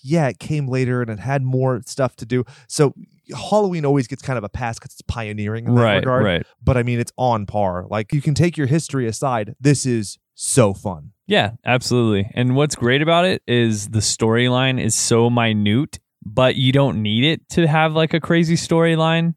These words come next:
Speaker 2: right? Like, there de-, doesn't need to be a, a, an insane backstory.
Speaker 1: Yeah,
Speaker 2: They
Speaker 1: who
Speaker 2: just need to
Speaker 1: cares?
Speaker 2: shove a, a little bit of a backstory with some blood and guts,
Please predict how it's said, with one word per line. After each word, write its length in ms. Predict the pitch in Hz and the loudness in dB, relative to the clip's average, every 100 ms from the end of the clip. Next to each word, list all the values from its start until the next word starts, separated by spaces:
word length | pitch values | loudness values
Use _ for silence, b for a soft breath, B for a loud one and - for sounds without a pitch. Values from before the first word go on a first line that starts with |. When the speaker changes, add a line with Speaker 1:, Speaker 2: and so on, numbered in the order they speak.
| _ | _
Speaker 2:
right? 320 | 120 123 139 117 | 0 2 2 2
Like, 180 | 123 127 | -2 0
there 140 | 123 | 0
de-, 160 | 135 139 | 2 0
doesn't 400 | 117 127 135 131 | 2 2 2 2
need 180 | 127 | 2
to 60 | 117 | 2
be 160 | 123 107 | 2 2
a, 80 | 82 | 0
a, 80 | 104 - | -4 -2
an 200 | 110 107 113 | -4 -2 -2
insane 560 | 113 110 113 110 110 | 0 0 0 2 0
backstory. 800 | 107 101 107 - 120 120 123 127 | 0 0 -2 -2 2 2 2 0
Speaker 1:
Yeah, 120 | 254 - - | -2 -6 -2
Speaker 2:
They 80 | 127 | 2
Speaker 1:
who 40 | |
Speaker 2:
just 180 | 143 - | 2 4
need 100 | 147 | 4
to 40 | |
Speaker 1:
cares? 100 | 139 | 4
Speaker 2:
shove 320 | - 143 135 131 | 2 2 4 2
a, 80 | - b b - | -4 b b -2
a 60 | |
little 240 | 120 139 151 | 2 4 4
bit 120 | 147 | 2
of 80 | 143 | 2
a 60 | 143 | 2
backstory 540 | 143 139 156 143 135 | 2 2 2 4 4
with 160 | 131 - | 2 2
some 200 | 110 104 | 0 2
blood 240 | 117 123 | 4 4
and 160 | 120 107 | 2 2
guts, 520 | 117 120 - - | 2 0 -4 -10